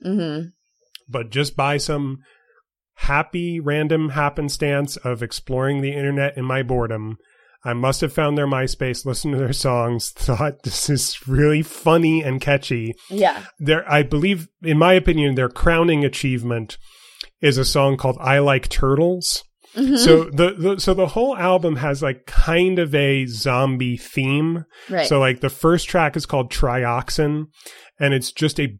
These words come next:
Speaker 2: bunch of references to the, uh, movie Return of the Living Dead.
Speaker 1: Uh-huh.
Speaker 2: But then the best track, I think,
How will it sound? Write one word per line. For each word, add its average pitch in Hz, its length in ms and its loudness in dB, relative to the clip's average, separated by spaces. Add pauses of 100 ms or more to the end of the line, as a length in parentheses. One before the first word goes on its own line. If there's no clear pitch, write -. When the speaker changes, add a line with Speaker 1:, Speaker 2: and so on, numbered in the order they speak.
Speaker 2:
bunch 147 300 2
of 127 120 -2
references 131 600 -2
to 127 240 -2
the, 120 420 -2
uh, 120 440 -2
movie 131 360 -2
Return 139 640 0
of 139 220 -4
the 151 80 -2
Living 147 340 0
Dead. 151 280 0 (220)
Speaker 1:
Uh-huh. 196 360 -4 (580)
Speaker 2:
But 143 140 0
then 147 340 0 (280)
the 147 100 -2
best 185 360 2
track, 143 380 0
I 127 140 -2
think, 127 500 0